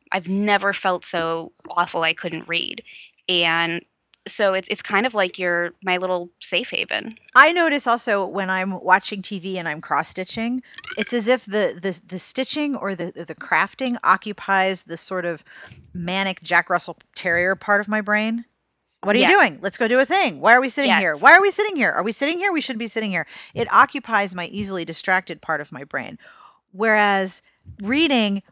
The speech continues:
Speaker 2: occupies both my desire to enjoy a book, but also, uh, if it's a good book, the Jack Russell Terrier part of my brain is totally on board.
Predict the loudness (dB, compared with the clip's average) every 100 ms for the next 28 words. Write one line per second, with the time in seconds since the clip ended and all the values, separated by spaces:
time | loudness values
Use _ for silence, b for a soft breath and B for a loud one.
0 | 2 2 2 -2 -2 -2 -2 2 4 4
1 | -2 -4 -4 -2 0 2 0 -2 -6 -8
2 | -8 -8 -12 _ _ _ -20 -20 _ _
3 | -12 -12 -16 _ _ -2 -2 2 4 6
4 | 4 2 -2 2 6 6 4 2 8 8
5 | 6 2 2 0 2 4 4 -2 -6 -4
6 | -2 0 0 0 -2 0 0 2 -2 -4
7 | -2 0 0 0 -2 -2 -4 -4 -4 -8
8 | -4 0 2 2 0 0 0 -2 -4 -6